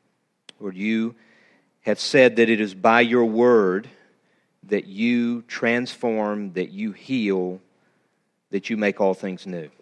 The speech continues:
Would you come and do that in us today? We need to hear from you. We need to be renewed by the hope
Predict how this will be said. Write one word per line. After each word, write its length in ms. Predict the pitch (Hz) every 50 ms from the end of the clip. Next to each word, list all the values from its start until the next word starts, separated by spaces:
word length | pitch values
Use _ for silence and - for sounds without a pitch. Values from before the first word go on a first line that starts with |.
| _ _ _ _ _ _ _ _ _ _ _ _ _ _ _ _ _ _ _ _ -
Would 140 | 110 107
you 80 | 170 208
come 240 | - - 165 135 123
and 80 | 113
do 160 | 101 113 113 101
that 180 | 110 104 98
in 140 | 101 98 95
us 220 | 95 92 - -
today? 520 | - - 101 82 95 90 87 85 82 85 _ _ _ _ _ _ _ _ _ _ _ _ _ _ _
We 140 | - 110 110
need 380 | 104 107 110 113 120 123 120 113
to 40 |
hear 380 | 104 - - - 113 110 110 107
from 280 | - - - 104 98 92
you. 340 | 90 92 92 90 90 90
We 160 | 87 90 92 92
need 460 | 92 92 98 104 110 117 120 113 -
to 120 | - 110
be 480 | 98 92 101 95 95 95 95 92 92 _ _ _ _ _ _ _ _ _
renewed 760 | 92 92 87 90 95 107 117 123 123 123 123 120 120 135 135 - _ _ _ _ _ _ _ _
by 120 | - 92 82
the 80 | 87
hope 480 | - - - 117 110 107 107 - _